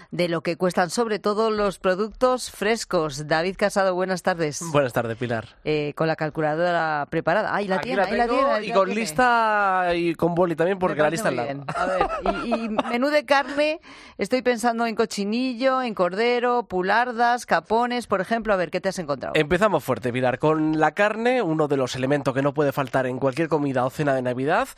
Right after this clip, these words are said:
Speaker 2: Vamos a echar a la bolsa un kilo de solomillo ibérico, que está a unos treinta euros el kilo casi, unas chuletillas a poco más de veintidós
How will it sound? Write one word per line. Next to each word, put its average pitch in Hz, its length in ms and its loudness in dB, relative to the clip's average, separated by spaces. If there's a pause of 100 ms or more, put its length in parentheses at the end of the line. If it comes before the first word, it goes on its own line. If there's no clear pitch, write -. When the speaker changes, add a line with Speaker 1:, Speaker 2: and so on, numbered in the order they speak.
(440)
Speaker 2:
Vamos 240 180 2
a 254 40 -6
echar 254 140 0
a 240 40 2
la 240 60 2
bolsa 277 460 0
un 190 180 -2
kilo 160 200 0
de 131 60 2
solomillo 123 420 -2
ibérico, 233 480 0
que 131 80 -4
está 120 200 -6
a 117 60 -2
unos 117 240 -6
treinta 120 300 -6
euros 120 380 -4
el 110 120 -14
kilo 185 260 -2
casi, 214 360 -6 (340)
unas 165 240 0
chuletillas 190 640 -2
a 139 60 -2
poco 127 200 -4
más 139 160 0
de 156 80 -2
veintidós 254 580 -2